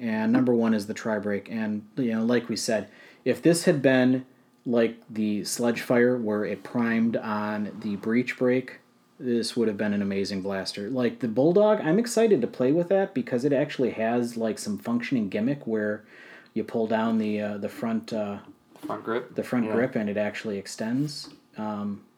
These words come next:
Speaker 1: so we'll see when that one comes out. But the Tri-Break, the, the front breech was just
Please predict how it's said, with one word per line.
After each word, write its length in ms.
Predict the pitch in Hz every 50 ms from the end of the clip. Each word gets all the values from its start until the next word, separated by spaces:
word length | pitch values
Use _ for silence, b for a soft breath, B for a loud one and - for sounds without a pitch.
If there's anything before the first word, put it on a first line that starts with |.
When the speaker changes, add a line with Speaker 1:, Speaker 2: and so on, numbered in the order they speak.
| _ - -
Speaker 1:
so 260 | - - 120 113 113
we'll 220 | 110 117 143 160
see 200 | 160 - - 185
when 140 | 156 117 107
that 160 | 107 113 120
one 120 | 113 104 98
comes 260 | - 107 101 90 101
out. 260 | 98 95 90 - -
But 320 | - 110 101 - - _
the 80 | - 113
Tri-Break, 560 | - - - 147 147 139 120 120 110 107 104 -
the, 200 | 117 117 113 107
the 160 | 107 113 101
front 240 | - - 143 139 -
breech 400 | 113 120 139 139 - - - - _ _ _ _ _ _ - 160
was 220 | 117 110 101 101
just 400 | 104 - 107 104 101 - - -